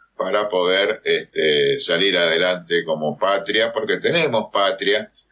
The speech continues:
Ahora se están entregando las riquezas de las Malvinas, no tenemos fortaleza para actuar en el terreno internacional, estamos muy aislados, el presidente insulta a todo el mundo, a todos los que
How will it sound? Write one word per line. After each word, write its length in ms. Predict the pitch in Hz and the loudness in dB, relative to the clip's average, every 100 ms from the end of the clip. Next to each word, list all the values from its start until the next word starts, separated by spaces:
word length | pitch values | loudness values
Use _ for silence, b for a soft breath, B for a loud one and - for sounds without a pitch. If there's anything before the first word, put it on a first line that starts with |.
| B | B
Ahora 320 | - 107 117 | -2 0 2
se 140 | 107 90 | 0 -2
están 240 | - 98 | -2 0
entregando 680 | 95 87 82 90 95 92 85 | 0 -2 0 2 2 0 0
las 160 | 82 80 | 0 0
riquezas 520 | 82 87 90 - 80 | -2 0 0 0 0
de 100 | 78 | 0
las 160 | 76 | 0
Malvinas, 720 | 73 82 92 104 101 95 82 80 | -2 -2 2 2 2 0 -2 -2
no 160 | 85 | -2
tenemos 420 | 82 80 80 78 | -2 -4 -4 -6
fortaleza 720 | - 71 69 76 - - 78 - | -6 -6 -2 -2 0 0 -2 -2
para 380 | 73 67 - _ _ _ _ | -2 -2 -6 _ _ _ _
actuar 580 | 80 80 - - 92 87 | -2 -2 -2 -2 0 0
en 160 | 80 80 | -2 -2
el 160 | - | -4
terreno 400 | 76 - 104 80 | -2 -2 0 -2
internacional, 1000 | 78 73 76 73 - 90 107 104 98 82 | -4 -6 -4 -4 -2 0 0 0 0 0
estamos 420 | 76 - 82 76 73 | -2 -4 -4 -4 -4
muy 220 | 85 82 | 0 0
aislados, 1160 | 76 80 110 104 95 82 80 80 - - - - | 0 0 0 2 2 2 0 -4 -8 -16 -16 -4
el 160 | 85 82 | -4 -2
presidente 920 | 87 85 85 98 98 90 87 82 82 | 0 0 2 0 0 0 2 2 2
insulta 540 | 87 104 107 90 87 | 0 0 0 0 -2
a 80 | - | 0
todo 200 | 95 92 | 0 2
el 120 | 85 | 0
mundo, 600 | 107 120 113 107 85 80 | 0 2 2 2 0 0
a 100 | 80 | 0
todos 260 | 104 104 95 | 0 0 0
los 160 | 87 | -2
que 100 | 82 | -2